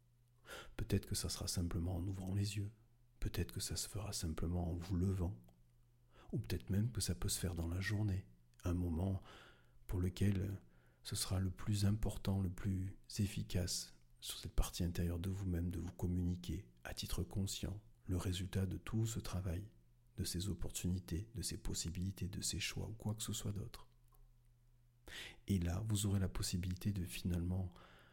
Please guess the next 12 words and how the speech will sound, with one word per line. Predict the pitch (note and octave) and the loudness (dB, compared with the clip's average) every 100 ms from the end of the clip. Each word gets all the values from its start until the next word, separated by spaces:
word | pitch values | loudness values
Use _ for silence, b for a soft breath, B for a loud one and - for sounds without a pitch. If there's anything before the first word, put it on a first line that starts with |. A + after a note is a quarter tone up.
| B | B
vous | A2 F2+ | -4 0
souvenir. | - G2 F#2+ F#2 F#2+ - - - - - - - - - - - - - B B B | 2 2 2 0 0 -6 -20 -20 -20 -20 -20 -20 -20 -20 -20 -20 -20 -20 B B B
Vous | G#2+ | 0
souvenir | - G2 F#2 G2+ G#2 | 2 2 4 4 2
que | - | -2
finalement, | - F#2 F2 F2 F#2 G2+ F#2 - b b b b b b | -2 0 0 2 2 0 -2 -8 b b b b b b
c'est | - - F#2 | -4 0 4
parce | G2 - | 4 4
que | - | 0
vous | F#2+ G2 F2+ | -2 0 0
êtes | F2 - | -2 0
endormi | G2 G2 G2+ F#2+ E2 | 2 4 4 4 0